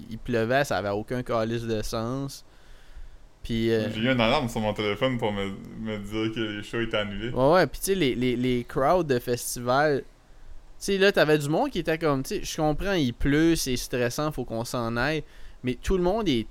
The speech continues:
Speaker 1: détrempé, là. Ça donne rien de courir dans la pluie. Fait que là, t'avais plein de monde qui courait à sa grande allée. Là, je marchais, il y avait comme un, un kid qui devait avoir comme quatorze, quinze ans à côté de moi.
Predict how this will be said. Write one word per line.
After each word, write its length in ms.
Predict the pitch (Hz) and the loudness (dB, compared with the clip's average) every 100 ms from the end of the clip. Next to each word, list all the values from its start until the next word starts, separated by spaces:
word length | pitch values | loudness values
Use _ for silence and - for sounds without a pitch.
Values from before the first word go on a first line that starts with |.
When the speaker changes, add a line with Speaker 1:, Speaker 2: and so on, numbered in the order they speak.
| - | -10
Speaker 1:
détrempé, 1000 | 127 113 143 139 131 127 120 117 139 131 | -12 0 2 2 -2 0 0 0 0 2
là. 220 | 117 110 | 2 0
Ça 180 | 110 117 | 0 0
donne 180 | 135 147 | 2 2
rien 320 | 135 131 165 | 2 2 0
de 80 | 170 | -2
courir 480 | - 131 123 143 135 | -2 0 2 2 2
dans 180 | 123 110 | 2 0
la 60 | |
pluie. 160 | 107 139 | -2 -2
Fait 120 | 131 | -2
que 60 | 208 | -2
là, 60 | 269 | 2
t'avais 140 | 165 | 2
plein 240 | 143 220 262 | 4 0 -2
de 100 | 160 | 0
monde 300 | 135 165 190 | 0 0 -2
qui 140 | - | -8
courait 320 | - 143 139 160 | -4 0 2 2
à 100 | 208 | 2
sa 220 | 147 120 | 2 2
grande 360 | 120 131 131 | 0 0 2
allée. 500 | 123 117 120 139 190 - - - - - - | 2 4 2 0 -2 -6 -12 -16 -18 -14 -2
Là, 100 | 185 | 0
je 80 | 156 | 2
marchais, 240 | 143 262 | 2 2
il 40 | 156 | 2
y 40 | |
avait 140 | 151 | 2
comme 160 | 208 175 | 0 0
un, 380 | 131 110 117 113 | 0 0 -2 -4
un 40 | |
kid 260 | 113 156 135 | -4 -6 -6
qui 100 | 117 | -2
devait 100 | 123 | 0
avoir 140 | 143 | 0
comme 200 | - 117 | -2 -4
quatorze, 380 | 110 110 147 135 | -4 -2 -2 -2
quinze 400 | - 117 113 123 | -4 -2 -2 -2
ans 100 | 127 | -2
à 60 | 113 | -2
côté 320 | 113 110 107 | -4 -4 -4
de 40 | |
moi. 180 | 110 | -2